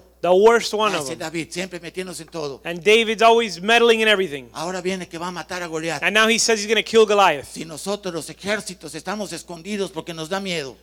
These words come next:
Speaker 1: We're the, we're the army and we're scared, so we're hiding. But he's
Speaker 2: Ahora él
Speaker 1: gonna kill.
Speaker 2: viene y es el, el, el, el, el, el hombre.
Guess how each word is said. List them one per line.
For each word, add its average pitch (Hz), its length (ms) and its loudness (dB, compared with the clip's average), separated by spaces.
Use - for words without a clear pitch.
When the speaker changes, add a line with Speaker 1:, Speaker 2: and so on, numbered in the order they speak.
Speaker 1:
We're 233 300 2
the, 202 240 4
we're 220 200 -2
the 214 140 4
army 226 440 6
and 180 100 0
we're 196 160 8
scared, 208 500 4
so 170 120 0
we're 160 160 2
hiding. 170 360 2
But 139 100 -2
he's 190 160 2
Speaker 2:
Ahora 214 140 2
él - 20 2
Speaker 1:
gonna 185 80 0
kill. 208 240 4
Speaker 2:
viene 185 100 -2
y 165 80 -2
es 190 140 -4
el, 190 100 -6
el, 165 260 -6
el, 156 540 -8
el, 151 240 -10
el, 143 260 -10
el 147 140 -4
hombre. 156 440 2